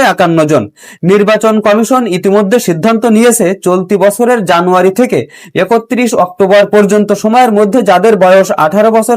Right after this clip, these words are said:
পূর্ণ হবে তাদেরও ভোটার তালিকায় অন্তর্ভুক্ত করা হবে। তারাও আগামী নির্বাচনে ভোট দিতে পারবেন। আগামী একত্রিশ অক্টোবর বা তার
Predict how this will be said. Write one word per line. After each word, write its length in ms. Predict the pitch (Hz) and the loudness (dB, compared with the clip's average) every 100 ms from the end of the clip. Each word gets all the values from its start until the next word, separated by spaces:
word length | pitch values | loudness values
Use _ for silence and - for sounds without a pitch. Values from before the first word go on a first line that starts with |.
| 220 | -2
পূর্ণ 200 | 196 220 226 | -2 2 2
হবে 180 | 214 143 - - - - | 2 -2 -6 -20 -12 -4
তাদেরও 360 | 170 208 240 | 0 2 0
ভোটার 320 | 214 196 226 220 | 0 -2 -2 0
তালিকায় 380 | 160 196 208 247 226 | 0 0 0 0 0
অন্তর্ভুক্ত 460 | 180 165 170 208 208 220 | -2 -2 -4 -4 -4 -2
করা 200 | 202 220 294 - - - | 0 0 -2 -6 -20 -6
হবে। 240 | 247 170 - - _ - | -2 0 -2 -6 _ -2
তারাও 320 | 202 247 214 196 175 | 2 4 4 2 2
আগামী 260 | 196 202 202 | 2 2 2
নির্বাচনে 480 | 190 190 202 208 208 | 2 2 2 2 2
ভোট 180 | 180 208 208 | 2 0 0
দিতে 160 | 208 180 | -2 0
পারবেন। 340 | 170 143 110 - 151 | 0 0 -4 -4 -2
আগামী 280 | 190 208 220 185 | 0 2 2 0
একত্রিশ 420 | 220 226 240 233 185 | 0 -2 -4 -2 -2
অক্টোবর 380 | 190 220 208 214 | -2 0 2 2
বা 120 | 175 208 - | 2 0 2
তার 200 | 202 | 0